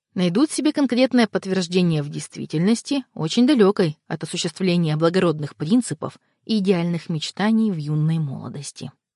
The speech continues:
Современный историк ныне уже без труда ответит на то недоумение,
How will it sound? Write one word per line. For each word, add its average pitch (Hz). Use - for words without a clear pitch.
Современный 175
историк 214
ныне 269
уже 254
без 233
труда 254
ответит 165
на 170
то 180
недоумение, 165